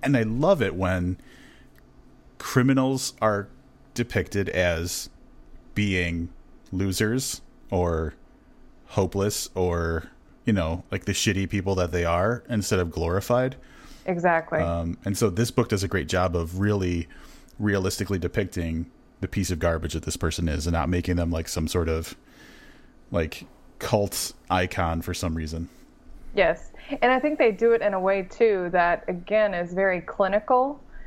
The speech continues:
Speaker 2: They simply lay out, you know, crimes, how he committed them,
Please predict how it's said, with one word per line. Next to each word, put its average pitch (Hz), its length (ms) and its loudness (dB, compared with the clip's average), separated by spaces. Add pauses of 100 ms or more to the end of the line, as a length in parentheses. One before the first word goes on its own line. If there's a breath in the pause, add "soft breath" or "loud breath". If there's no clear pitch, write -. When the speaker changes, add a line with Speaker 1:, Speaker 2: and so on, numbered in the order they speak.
(120 loud breath)
Speaker 2:
They 180 580 2
simply 202 920 0
lay 180 320 2
out, 175 380 2 (300)
you 170 60 -6
know, 143 160 0
crimes, 190 800 0
how 175 200 2
he 165 120 -4
committed 202 440 0
them, 202 500 2